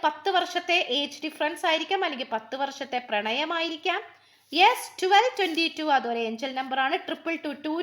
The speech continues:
ടു എനർജി കുറേ വന്നിട്ടുണ്ട്. വൺ വീക്ക്, ഒരാഴ്ച, maybe ഒരാഴ്ച ആയിരിക്കാം no contact situation. സെവൻത് മന്ത്,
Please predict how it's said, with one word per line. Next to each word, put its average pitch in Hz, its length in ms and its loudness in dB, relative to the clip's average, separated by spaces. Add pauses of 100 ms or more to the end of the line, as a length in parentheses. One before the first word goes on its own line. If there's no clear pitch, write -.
(140)
ടു 370 40 -2
എനർജി 294 420 0
കുറേ 254 280 -4
വന്നിട്ടുണ്ട്. 240 600 -6 (380)
വൺ 370 320 6
വീക്ക്, 339 400 -2
ഒരാഴ്ച, 247 600 2 (880)
maybe 277 220 -2
ഒരാഴ്ച 285 440 4
ആയിരിക്കാം 277 380 0
no 269 80 0
contact 240 420 -4
situation. 247 380 -6
സെവൻത് 370 540 2
മന്ത്, 294 300 -2